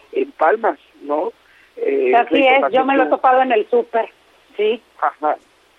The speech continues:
Speaker 1: Eh, es lo que yo me había enterado, pero, eh, recuerden que él es muy discreto con su vida, entonces yo creo que, o evidentemente,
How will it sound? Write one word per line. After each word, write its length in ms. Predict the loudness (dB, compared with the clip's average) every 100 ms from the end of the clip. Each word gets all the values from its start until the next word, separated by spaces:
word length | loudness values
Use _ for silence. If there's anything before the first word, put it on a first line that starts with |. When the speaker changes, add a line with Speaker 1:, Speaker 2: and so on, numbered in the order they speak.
| _ -8
Speaker 1:
Eh, 180 | 0 2 2
es 160 | -2
lo 100 | -2
que 120 | -4 -4
yo 100 | -4
me 80 |
había 180 | -2 -2
enterado, 460 | -2 0 2 2 0
pero, 480 | 0 0 2 0 -2 -2
eh, 540 | 0 2 2 0 -2 -6 -20 _ _
recuerden 440 | -8 -6 -4 -6 -6
que 80 | -6
él 80 |
es 120 | -6 -6
muy 100 | -8
discreto 560 | -8 -8 -2 0 0 -2
con 180 | -2
su 160 | -2 -4
vida, 260 | 0 0 -2
entonces 360 | -2 -2 -2
yo 120 | -4 -2
creo 180 | 0 0
que, 240 | 0 2
o 120 | 2
evidentemente, 1000 | 2 0 -2 -2 -4 -4 -6 -2 -2 -2